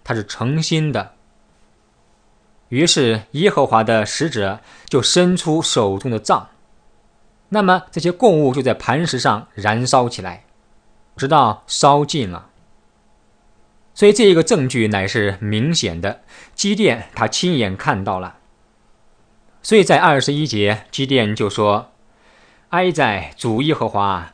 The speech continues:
我不好了，因为我敌面看见耶和华的使者。”这一个词呢，读作敌面，意思就是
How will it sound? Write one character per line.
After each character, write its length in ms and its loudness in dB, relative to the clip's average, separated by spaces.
我 320 2
不 120 -4
好 300 -2
了， 300 -4
因 160 2
为 100 6
我 260 2
敌 360 -4
面 420 -2
看 320 -2
见 360 -4
耶 120 0
和 120 -4
华 160 -2
的 120 -8
使 260 -6
者。” 320 -8
这 140 2
一 80 4
个 80 4
词 220 -2
呢， 280 0
读 140 0
作 180 2
敌 400 -6
面， 360 -2
意 140 2
思 140 -2
就 140 2
是 340 -2